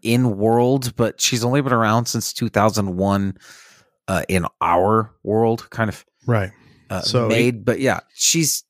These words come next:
Speaker 2: much newer than Blade, much newer than Man-Thing, much newer than Werewolf by Night, but
Speaker 1: She is, but she's associated with them all, right?
Speaker 2: Right. And she's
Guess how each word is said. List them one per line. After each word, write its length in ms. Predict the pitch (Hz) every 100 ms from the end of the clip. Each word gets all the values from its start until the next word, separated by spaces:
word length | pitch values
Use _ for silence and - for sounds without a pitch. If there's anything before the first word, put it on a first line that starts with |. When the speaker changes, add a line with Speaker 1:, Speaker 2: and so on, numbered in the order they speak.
| _
Speaker 2:
much 300 | 123 123 -
newer 380 | 131 143 147 143
than 180 | 135 123
Blade, 460 | 120 131 139 135
much 300 | 123 123 -
newer 200 | 123 127
than 160 | 127 123
Man-Thing, 500 | 120 131 123 127 127
much 280 | 120 - -
newer 240 | 123 127
than 120 | 120 120
Werewolf 260 | 123 123
by 120 | 123
Night, 400 | 117 120 127 127 - _
but 460 | 139 139 104 - 113 - _ -
Speaker 1:
She 380 | - 185 175
is, 280 | 165 175 131
but 160 | 113 123
she's 260 | - 143 127
associated 680 | - 151 151 - 131 123
with 140 | 110 107
them 160 | 107 104
all, 220 | 104 87
right? 280 | 85 95 110 _
Speaker 2:
Right. 280 | 131 107 98 -
And 200 | 120 113
she's 600 | - 123 120 110 -